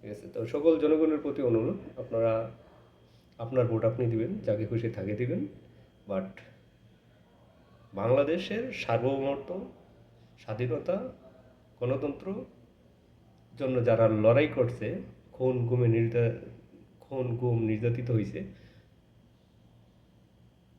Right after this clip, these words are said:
তাদের প্রতি আপনারা আপনাদের বিবেক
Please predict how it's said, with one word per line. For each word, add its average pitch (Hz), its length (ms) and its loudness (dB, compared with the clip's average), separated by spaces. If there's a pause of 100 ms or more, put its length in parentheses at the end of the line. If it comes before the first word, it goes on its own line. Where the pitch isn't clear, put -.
(120)
তাদের 117 240 -2 (180)
প্রতি 117 200 0
আপনারা 92 540 0 (840)
আপনাদের 110 480 -8
বিবেক 120 520 4